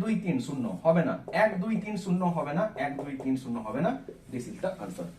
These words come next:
এবার গুণ করো। এবার গুণ করো, দেখো এটাই তোমার আসবে, বোঝা গেল? তো এই সমস্ত জিনিসগুলো জানতে গেলে তোমাকে আসতে হবে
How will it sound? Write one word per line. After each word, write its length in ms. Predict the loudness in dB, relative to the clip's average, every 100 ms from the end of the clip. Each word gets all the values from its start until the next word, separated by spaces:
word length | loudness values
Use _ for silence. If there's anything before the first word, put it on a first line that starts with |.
| -14 -2
এবার 160 | 0 2 -2
গুণ 120 | -4 -8
করো। 140 | -12 -14 -18 -18 -20 -20 -18 -16 -16 0 8
এবার 140 | 8 8
গুণ 100 | 4 0
করো, 140 | -4 -6 -2
দেখো 140 | 4 6 6
এটাই 160 | 4 2
তোমার 160 | 0 -2
আসবে, 160 | -4 -10 -2
বোঝা 180 | 0 0 0
গেল? 100 | -4 -8 -12 4
তো 60 | 4 4
এই 80 | -2 0
সমস্ত 280 | -2 -2 4 4
জিনিসগুলো 360 | 6 2 6 6 6
জানতে 240 | 4 0 0 4
গেলে 120 | 4 4
তোমাকে 220 | 0 2
আসতে 180 | 2 2
হবে 100 | 4